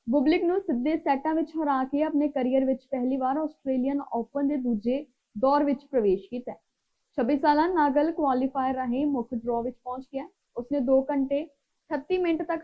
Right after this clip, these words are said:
ਚੱਲੇ ਮੈਚ ਵਿੱਚ ਬੁਬਲਿਕ ਨੂੰ ਛੇ ਚਾਰ, ਛੇ ਦੋ, ਸੱਤ ਛੇ ਨਾਲ ਹਰਾਇਆ। ਸੱਤਵੀਂ ਅਹਿਮ ਖਬਰ ਕਾਠਮੰਡੂ ਤੋਂ ਸਾਹਮਣੇ ਆ ਰਹੀ ਹੈ।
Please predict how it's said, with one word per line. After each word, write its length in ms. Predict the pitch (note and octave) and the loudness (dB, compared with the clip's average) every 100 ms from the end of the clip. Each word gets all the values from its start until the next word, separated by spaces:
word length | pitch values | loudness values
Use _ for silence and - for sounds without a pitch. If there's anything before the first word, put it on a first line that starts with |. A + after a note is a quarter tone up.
| - | -2
ਚੱਲੇ 180 | D4+ D4+ | 0 0
ਮੈਚ 340 | C#4+ C4+ C4+ | 0 -2 -4
ਵਿੱਚ 280 | C#4+ C4+ C#4+ D#4 - _ _ - | -4 -4 -4 -6 -10 _ _ -4
ਬੁਬਲਿਕ 340 | C#4 C4+ F4 | 0 2 4
ਨੂੰ 140 | E4 F4+ A4 - _ _ - | 2 0 -4 -14 _ _ -2
ਛੇ 200 | C#4 C#4+ | 0 0
ਚਾਰ, 460 | D4 C#4 C#4 D4+ D4+ _ _ _ _ _ _ _ - | 0 2 2 0 -4 _ _ _ _ _ _ _ 0
ਛੇ 180 | C4+ C4+ | 2 4
ਦੋ, 260 | C4+ C#4 | 2 2
ਸੱਤ 460 | D4 - C4+ C4 D#4 | 0 -2 -2 -2 -6
ਛੇ 320 | D4+ D4+ C4 | -6 -2 0
ਨਾਲ 240 | C4 A3+ A#3 | 2 2 0
ਹਰਾਇਆ। 360 | G3+ G#3+ A3 - _ _ _ D#4 | -2 -2 -4 -8 _ _ _ 0
ਸੱਤਵੀਂ 340 | D4 F4 F4+ | 2 2 2
ਅਹਿਮ 220 | E4+ F4 | 2 2
ਖਬਰ 280 | E4+ D#4 E4 | 2 2 2
ਕਾਠਮੰਡੂ 540 | D#4+ C4+ C4+ D4 C#4+ | 0 -2 0 0 0
ਤੋਂ 120 | C#4+ E4 | -2 -4
ਸਾਹਮਣੇ 380 | D#4 C4+ C#4+ | -4 -2 0
ਆ 120 | D4 D4 | -2 0
ਰਹੀ 160 | C#4+ | -2
ਹੈ। 100 | D4+ | -4